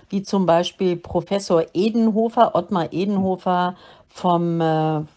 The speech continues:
wo ist er, Paul-Ehrlich-Institut? Äh, nee, Potsdam-Institut für Klimafolgenforschung. Und dieser Ottmar Edenhofer, Klimaökonom, der hat sich jetzt ausgesprochen eben auch,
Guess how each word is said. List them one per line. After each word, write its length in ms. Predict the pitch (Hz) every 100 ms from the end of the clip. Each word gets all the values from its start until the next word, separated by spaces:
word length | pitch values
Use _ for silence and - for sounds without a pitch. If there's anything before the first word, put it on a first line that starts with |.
| -
wo 100 | 160
ist 160 | -
er, 80 | 202
Paul-Ehrlich-Institut? 1400 | 196 - 151 - 156 208 208 196 196 196 - 202 220 214 -
Äh, 300 | 180 180 165
nee, 140 | 175
Potsdam-Institut 1040 | 170 214 214 - 156 - 156 - 160 160
für 120 | - 151
Klimafolgenforschung. 1400 | - 190 160 143 - 135 131 135 - 113 143 - - - - - - - -
Und 260 | 165 156
dieser 340 | 254 247 202 -
Ottmar 340 | 170 160 147
Edenhofer, 840 | 185 185 165 160 151 147 135 127 -
Klimaökonom, 1120 | - 190 160 - 156 - 165 160 151 143 151
der 340 | 165 214 220
hat 240 | 196 208 -
sich 260 | 214 196
jetzt 280 | 175 165 - -
ausgesprochen 1000 | 135 190 - 196 - - 185 - 180 170
eben 280 | 185 180 165
auch, 460 | - 139 170 180